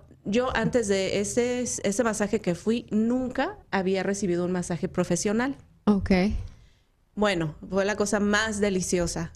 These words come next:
Speaker 1: En ese momento fue así
Speaker 2: <laughs>
Speaker 1: como, ah, o sea, sentir mi cuerpo, sentir como esa integración de, porque me,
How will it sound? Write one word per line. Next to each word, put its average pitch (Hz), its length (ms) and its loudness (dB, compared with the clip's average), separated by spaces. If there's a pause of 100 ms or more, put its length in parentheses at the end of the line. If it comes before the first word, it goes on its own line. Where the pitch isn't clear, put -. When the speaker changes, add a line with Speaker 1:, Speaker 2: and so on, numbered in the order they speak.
(160)
Speaker 1:
En 180 160 -2
ese 208 180 0
momento 196 340 4
fue 208 80 4
así 262 140 4
Speaker 2:
<laughs> - 0 -
Speaker 1:
como, 202 280 0
ah, 190 260 -4 (460)
o 208 60 -4
sea, 208 120 0
sentir 214 400 0
mi 277 140 2
cuerpo, 214 560 2
sentir 196 320 0
como 233 240 2
esa 233 200 0
integración 190 1000 0
de, 208 360 0
porque 185 220 0
me, 180 140 0